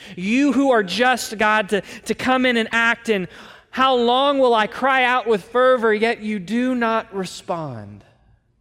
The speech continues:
And understand the situation that Habakkuk finds himself in is Jehoiakim steps to the throne.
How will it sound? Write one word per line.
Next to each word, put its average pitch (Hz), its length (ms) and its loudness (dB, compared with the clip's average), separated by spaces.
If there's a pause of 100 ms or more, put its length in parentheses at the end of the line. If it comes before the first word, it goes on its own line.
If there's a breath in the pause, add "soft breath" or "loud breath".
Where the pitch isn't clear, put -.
(1040)
And 175 100 -8
understand 220 560 -2
the 175 60 -2
situation 214 760 -2
that 185 140 -2
Habakkuk 196 480 -4
finds 202 420 -2
himself 185 540 -4
in 196 240 -2
is 151 220 -8 (800 loud breath)
Jehoiakim 196 640 -2
steps - 440 -4
to 202 140 -4
the 165 120 -6
throne. 143 640 -6